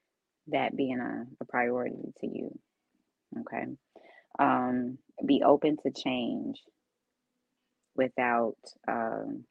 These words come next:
change, there is no growth, okay? And I know for me as a Capricorn, we are definitely, it's hard for us to change. It's hard for us. We're like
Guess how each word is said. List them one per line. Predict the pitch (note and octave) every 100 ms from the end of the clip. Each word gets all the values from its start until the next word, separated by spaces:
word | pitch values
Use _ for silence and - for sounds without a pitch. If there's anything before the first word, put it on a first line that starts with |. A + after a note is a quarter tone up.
| -
change, | C3 B2 B2+ C#3 C#3
there | - G#2 A#2+
is | B2
no | A#2+ A#2
growth, | G#2+ D2+ - - - - _ _ -
okay? | - A2
And | A#2
I | C3
know | C3 B2+ B2+ B2+ - - - _
for | - - - -
me | F#3+ G3 G3+ A3+ A3 -
as | G3+ G3 F3
a | F3+
Capricorn, | G#3+ F#3+ G3 F#3 G3+ G3 F#3+ F#3+ G3+ -
we | - F#3 F#3+ -
are | E3+ D#3+ D#3 D3
definitely, | C#3+ D3 D#3+ F#3 F#3+ F#3 - F3+ F3 E3+ E3+ E3+ _ _ _ _ -
it's | F3+ G#3
hard | A3+ A3 G#3+
for | -
us | D#3+ F3+ -
to | D3
change. | F3+ D#3+ C3 - - - - _ -
It's | -
hard | E3+ D#3 D#3+
for | C#3+
us. | - C#3+ C#3
We're | D3+ D3+ D#3
like | D3 C#3+